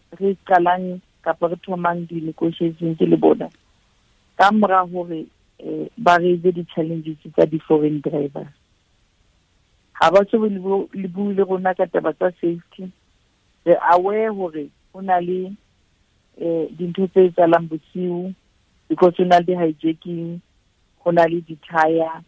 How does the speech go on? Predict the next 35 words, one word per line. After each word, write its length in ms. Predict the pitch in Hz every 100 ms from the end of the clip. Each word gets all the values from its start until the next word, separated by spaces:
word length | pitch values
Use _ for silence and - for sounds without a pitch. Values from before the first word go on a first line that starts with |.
| _ _ _ _
ho 60 | 175
na 120 | 170
le 100 | 165
the 140 | 165 165 _
stealing 260 | 175 170 165
of 100 | 160
the 100 | 156 147
diesel. 380 | 160 151 147 139 - _ _ _ _ _ _ _ _ _ _ _ _ _ _ -
Di-member-a 840 | 175 208 202 233 247 226 190 202
tsa 180 | 196 196 -
tasa, 400 | 185 175 170 156 _ _ _ _ _ _ _ _ _ _ - 165
um, 440 | 165 165 165 156 _ _ _ _ _ _ 180
dintho 480 | 165 190 180 208 202
tse 140 | 208
ra 160 | 190 165
di 140 | 156
bua 440 | 151 170 175 165 - -
as 140 | 170
an 220 | 160 156 - _ _ _ -
association, 840 | 160 - 160 - 151 143 - 143 143 _ _ _ -
but 180 | 160 151
ha 80 | 170
re 140 | 185 -
so 100 | 196
di 140 | 175
bue 240 | 160 175
le 120 | 170 175
mokgatlo 520 | 170 160 143 151 139 _ _ _ 151
wa 80 |
di-driver. 640 | 151 143 143 147 147 139 - _ _ _ _ _ _ - 196
Ha 80 | 233
re 160 | 247
di 140 | 202 175
bua 340 | 180 202 202
jwale 260 | 196 185